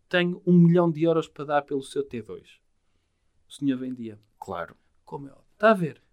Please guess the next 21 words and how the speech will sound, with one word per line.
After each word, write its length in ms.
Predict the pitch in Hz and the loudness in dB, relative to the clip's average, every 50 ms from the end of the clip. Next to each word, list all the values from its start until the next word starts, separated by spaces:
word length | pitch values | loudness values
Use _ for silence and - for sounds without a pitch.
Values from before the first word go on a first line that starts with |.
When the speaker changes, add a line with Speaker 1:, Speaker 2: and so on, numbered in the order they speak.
| _ _ | _ _
Speaker 2:
É 80 | - 170 | -6 -4
racionalidade 720 | - - - 165 - - 143 156 156 147 117 110 113 - | -2 -2 -2 -2 0 4 6 8 8 8 10 10 10 12
Speaker 1:
Como 100 | 330 339 | 12 10
é 80 | 359 339 | 10 10
que, 60 | - | 10
Speaker 2:
pura. 180 | - - - 110 | 8 8 10 10
Speaker 1:
como 160 | 285 285 311 | 10 10 10
é 60 | 302 | 8
que 100 | 302 311 | 8 6
as 100 | 285 262 | 2 2
pessoas 460 | - - - - 240 247 254 247 240 | 2 0 2 6 10 10 12 10 10
não 140 | 240 254 269 240 | 8 4 4 6
conseguem 460 | 262 233 220 - 233 214 214 214 208 | 6 4 8 8 6 8 8 6 6
compreender 960 | 202 214 208 196 180 196 185 175 165 156 147 135 135 131 139 139 151 165 - _ _ | 6 8 6 8 8 8 8 10 8 8 8 8 8 8 8 4 0 -4 -4 _ _
uma 180 | 202 214 233 226 | 8 10 10 12
lógica 440 | 220 226 233 214 202 214 202 208 | 10 10 8 6 4 4 4 4
de 80 | 180 165 | 4 4
mercado, 500 | 170 165 160 147 - - 175 165 151 156 | 4 2 2 2 2 4 4 4 4 2
oferta 340 | 151 147 - 170 151 - 143 | 0 2 2 2 2 2 0
e 60 | 135 | -2
procura? 540 | 139 - 127 120 - _ 113 104 101 - | -2 -4 -6 -6 -6 _ -12 -12 -12 -12